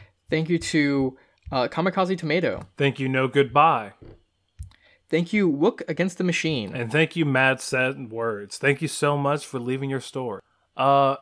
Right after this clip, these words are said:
Speaker 2: and, and of, of course, for, for those who do choose to, uh, write in to do the right thing, please try and, and remember leaving a comment, uh, on, on,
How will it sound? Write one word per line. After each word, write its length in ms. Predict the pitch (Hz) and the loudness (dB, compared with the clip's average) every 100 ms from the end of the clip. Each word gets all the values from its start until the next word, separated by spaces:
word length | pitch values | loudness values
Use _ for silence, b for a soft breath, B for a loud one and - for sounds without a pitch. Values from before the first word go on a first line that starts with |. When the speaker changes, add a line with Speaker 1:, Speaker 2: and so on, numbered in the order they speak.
| - | 2
Speaker 2:
and, 500 | 175 190 196 202 - | 6 6 4 0 -4
and 320 | 147 160 175 170 | -2 0 0 0
of, 540 | 139 147 160 156 - - | 4 6 6 2 -4 2
of 260 | 147 160 | 2 2
course, 440 | - 151 135 143 - | 2 4 4 2 -4
for, 720 | - 143 143 139 135 143 139 | -2 4 6 6 4 -2 -4
for 200 | 156 147 | 0 4
those 420 | 147 165 170 - | 6 4 4 2
who 140 | 160 | 0
do 240 | 135 143 156 | 2 2 0
choose 500 | - 143 139 143 - | -2 -2 -2 -2 -6
to, 300 | - 139 135 | -6 -4 -4
uh, 100 | 123 | -2
write 320 | 127 127 131 139 | 0 2 2 2
in 200 | 143 147 | -2 -4
to 500 | - 139 135 139 143 B B B - 147 | -4 -4 -2 -4 -8 B B B -18 -4
do 220 | 139 139 | 2 4
the 120 | 151 147 | 4 6
right 260 | 143 139 | 6 4
thing, 280 | - 139 135 | 0 0 -2
please 480 | - 180 208 220 208 | -2 -2 -2 -2 -6
try 360 | - 180 180 180 | 0 4 6 4
and, 580 | 147 151 160 165 165 151 - | -2 -2 -2 0 -2 -4 -4
and 380 | 139 156 170 - | 0 0 0 -4
remember 640 | 139 151 139 147 147 156 | -2 0 2 2 4 2
leaving 480 | 143 139 135 151 156 | 2 0 0 0 -2
a 120 | 135 143 | -2 -6
comment, 760 | - 147 160 123 104 - - B B B B | -2 2 4 2 -2 -16 -20 B B B B
uh, 480 | 135 135 131 131 135 - | 2 4 4 2 0 -2
on, 420 | 131 139 135 135 | 2 4 2 0
on, 480 | 139 135 135 123 | 4 4 4 2